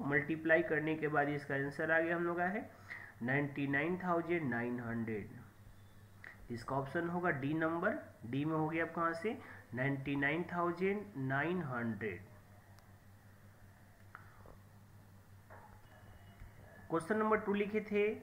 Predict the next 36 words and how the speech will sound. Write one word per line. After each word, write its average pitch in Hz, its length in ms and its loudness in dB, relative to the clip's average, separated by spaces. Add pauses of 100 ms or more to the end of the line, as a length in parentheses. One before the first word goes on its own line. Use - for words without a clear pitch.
(540)
कि 151 100 0
दोनों 151 260 4
को 175 160 2
divide 180 440 6
करना 180 260 4
हम 180 140 6
लोग 180 120 4
है, 185 380 0
divide 151 380 4
करने 170 260 4
के 170 100 -2
बाद 180 180 4
जो 139 100 4
आंसर 143 360 2
है 180 60 6
उसको 175 240 2
tick 151 260 -6
करना 156 300 4
है। 156 240 0 (2500)
Number 165 360 6
दिया 175 240 6
है 175 40 12
आप 175 160 6
कहाँ 175 200 4
से 180 220 0
सिक्स - 600 -4 (100)
थाउजेंड 175 540 6 (320)
सिक्स 180 360 -2
हंड्रेड 165 320 2
सिक्सटी 143 380 -4
को 175 180 2
टेन 147 280 2
से 160 120 -2
डिवाइड 160 380 4
करते 160 320 0
हैं, 208 220 -2